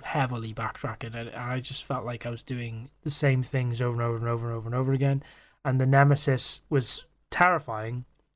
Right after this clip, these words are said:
but he just became more of an annoyance to me rather than, like, a f-, gameplay thing. But then I, like,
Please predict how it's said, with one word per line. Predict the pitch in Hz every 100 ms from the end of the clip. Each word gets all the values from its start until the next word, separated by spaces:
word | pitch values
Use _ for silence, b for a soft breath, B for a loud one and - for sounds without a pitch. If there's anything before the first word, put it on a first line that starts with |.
| _
but | - 127
he | 127
just | 127 139
became | 147 143 139
more | 127 127
of | 123
an | 117 117
annoyance | 117 117 113 113 - -
to | -
me | 123 113
rather | 110 117 113 117
than, | 120 113
like, | 113 107 - _ _ _ _ -
a |
f-, | 147 - - _ _
gameplay | - 143 127 127 113
thing. | 117 113
But | 143
then | 156 156
I, | 165 160 156 147 -
like, | 165 151